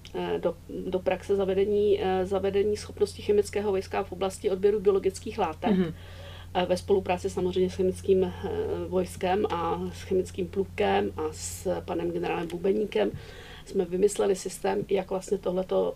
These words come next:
Speaker 1: v, v č-, jako v české armádě nastavit.
Speaker 2: Mhm.
Speaker 1: Takže asi takhle, co se týče mých, mých vlastností. Jinak jsem startovací, <laughs> ale zase to hodně rychle přejde.
Speaker 2: Mhm.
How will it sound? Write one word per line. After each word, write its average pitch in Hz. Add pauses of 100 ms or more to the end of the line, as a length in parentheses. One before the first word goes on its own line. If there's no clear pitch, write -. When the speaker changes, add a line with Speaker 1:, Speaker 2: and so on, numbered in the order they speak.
Speaker 1:
v, 180
v 180
č-, -
jako 196
v -
české 208
armádě 180
nastavit. -
Speaker 2:
Mhm. 180 (500)
Speaker 1:
Takže 202 (920)
asi -
takhle, 233
co 233
se 233 (100)
týče 214
mých, 214 (120)
mých 214 (120)
vlastností. 208 (460)
Jinak 214
jsem -
startovací, 294 (840)
<laughs> -
ale 254
zase 254
to 269 (120)
hodně 247
rychle 233 (160)
přejde. 214
Speaker 2:
Mhm. 220